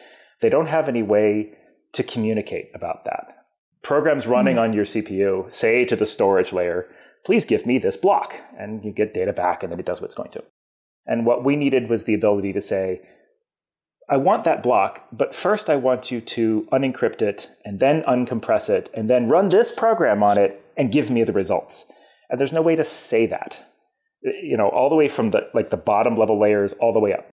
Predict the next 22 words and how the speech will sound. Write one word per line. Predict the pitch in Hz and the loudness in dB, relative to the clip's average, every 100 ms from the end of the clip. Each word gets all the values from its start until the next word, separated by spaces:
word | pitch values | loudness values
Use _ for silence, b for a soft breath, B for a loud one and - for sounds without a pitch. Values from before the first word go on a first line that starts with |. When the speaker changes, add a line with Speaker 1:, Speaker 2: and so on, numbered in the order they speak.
| _ _ _ _ _ | _ _ _ _ _
Speaker 2:
So | - | 0
did | 240 214 | 2 4
you | 220 | 2
have | 196 196 | 2 -2
to | 180 | 0
write, | 180 - | 0 0
like, | 185 | -2
a | 175 | -4
custom, | 170 185 175 185 175 170 165 - _ _ | -4 -4 -2 -2 -2 -4 -8 -18 _ _
like, | 180 160 | -12 -6
driver | 147 139 180 247 | -4 -2 2 4
Speaker 1:
We | 285 | 4
Speaker 2:
or, | - - | 2 2
like, | 156 160 - | 2 0 -2
Speaker 1:
did. | 226 190 - - | 0 0 -2 -4
Speaker 2:
how | 180 | 0
do | 185 | 0
you | 180 | 0
solve | - 262 269 | 2 2 2
that? | - - | -6 -4
Speaker 1:
We | 127 131 | 0 0
did. | 104 123 120 92 - | 2 2 4 2 -4